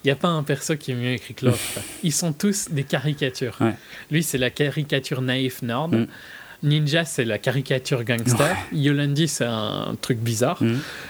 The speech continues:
Speaker 1: Euh, America, il y a un peu plus de nuances
Speaker 2: Ouais, c'est vrai.
Speaker 1: presque, mais bon, c'est, c'est, euh, un des rares.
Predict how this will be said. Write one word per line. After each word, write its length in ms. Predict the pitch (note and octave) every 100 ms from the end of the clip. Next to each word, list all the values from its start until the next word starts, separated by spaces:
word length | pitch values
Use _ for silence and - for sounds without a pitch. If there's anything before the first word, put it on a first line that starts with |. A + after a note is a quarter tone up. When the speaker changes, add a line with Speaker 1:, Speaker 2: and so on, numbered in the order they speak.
| - -
Speaker 1:
Euh, 640 | B2 A#2+ A#2 B2 A#2 A#2 D#3
America, 600 | D#3+ F#3 F#3 A#3+ A#3+ E3
il 480 | B2+ B2+ C#3 D#3 - - C#3+
y 80 |
a 40 | C3+
un 40 |
peu 120 | C#3 -
plus 320 | - - -
de 60 | D#3+
nuances 220 | C#3+ C3
Speaker 2:
Ouais, 80 | C#3+
c'est 140 | -
vrai. 80 | A#2
Speaker 1:
presque, 180 | A#2+ -
mais 160 | A#2 A2+
bon, 160 | A#2
c'est, 200 | - B2
c'est, 200 | G#2+ - A2+
euh, 360 | A2 A2 A#2 A2
un 120 | C3
des 120 | B2
rares. 300 | D3 F3+